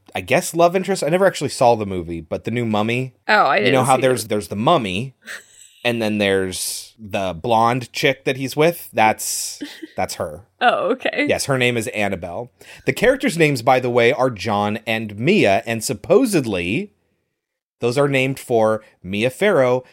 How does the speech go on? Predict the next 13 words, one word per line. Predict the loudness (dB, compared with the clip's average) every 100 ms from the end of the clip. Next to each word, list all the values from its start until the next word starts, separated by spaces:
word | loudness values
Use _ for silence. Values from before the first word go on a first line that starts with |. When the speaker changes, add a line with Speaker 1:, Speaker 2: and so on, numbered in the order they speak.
| _
Speaker 1:
and | -10 -6
John | -4 -4 -6
Cassavetes | -8 -6 -2 0 0 -6 -12 -12 -14 _ _ _ 0
for | 4 6 6 4 0 -4 _ _
the | -4 -2 0 -2 -4 -10
passing | -6 -2 -2 -2 -4 -4
similarities | -4 -2 0 0 0 -2 -4
between | -8 -6 -4 -4 2
this | 4 4 0 -6 -8 _ _ _
and | 2 2 2 0 -6 -10 -14 -18 _ _ _ _ _ _ -2
Rosemary's | 0 0 -2 -4 -6
Baby. | -10 -10 -16 -20 -20 _ -14
Speaker 2:
Okay. | -4 -2 -2